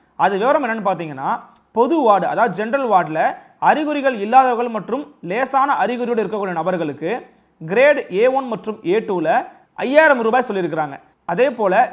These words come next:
கிரேடு ஏ த்ரீ மற்றும் ஏ ஃபோர்லையும் ஐயாயிரம் ரூபாய் சொல்லியிருக்கிறாங்க.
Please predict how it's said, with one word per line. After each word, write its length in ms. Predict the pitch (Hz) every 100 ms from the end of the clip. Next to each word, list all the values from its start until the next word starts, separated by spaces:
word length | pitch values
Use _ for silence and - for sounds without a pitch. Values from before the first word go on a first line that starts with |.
| 170
கிரேடு 260 | 208 277
ஏ 180 | 208 233
த்ரீ 220 | 240 262
மற்றும் 260 | 262 220 180
ஏ 120 | 196
ஃபோர்லையும் 360 | 240 233 240 285
ஐயாயிரம் 380 | 175 214 233
ரூபாய் 180 | 190 214 190
சொல்லியிருக்கிறாங்க. 500 | 165 151 143 135 131